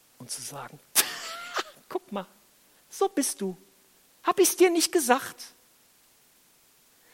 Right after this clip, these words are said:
Nicht, um uns beschämt in die Ecke zu stellen oder anzuklagen, sondern weil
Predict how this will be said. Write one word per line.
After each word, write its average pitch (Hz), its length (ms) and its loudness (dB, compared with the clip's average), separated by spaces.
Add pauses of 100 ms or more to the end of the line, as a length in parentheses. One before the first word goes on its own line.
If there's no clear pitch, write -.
(680)
Nicht, 262 360 6
um 226 180 6
uns 247 260 4
beschämt 254 720 8
in 240 140 0
die 240 160 2
Ecke 233 280 4
zu - 200 0
stellen 220 440 8
oder 190 280 2
anzuklagen, 185 920 2
sondern 202 640 2
weil 185 240 4